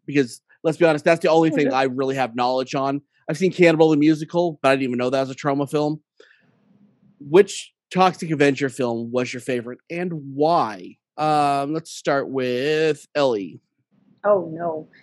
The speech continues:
Speaker 2: Uh, I've, I, so, as I mentioned, my boyfriend has them all.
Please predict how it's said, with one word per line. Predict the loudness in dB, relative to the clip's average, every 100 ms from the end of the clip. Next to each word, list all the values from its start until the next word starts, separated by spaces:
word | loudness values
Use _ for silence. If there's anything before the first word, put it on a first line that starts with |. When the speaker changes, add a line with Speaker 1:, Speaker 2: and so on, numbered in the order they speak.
| _ 6
Speaker 2:
Uh, | 10 10 8 6
I've, | 6 6 2 4
I, | 6 6 0
so, | 0 4 4 4 -4 _ _ _ _ 0
as | 2
I | 2
mentioned, | 0 -2 0 2
my | 2
boyfriend | 0 -4 -2 -4 -2
has | -4 -2
them | -2
all. | -2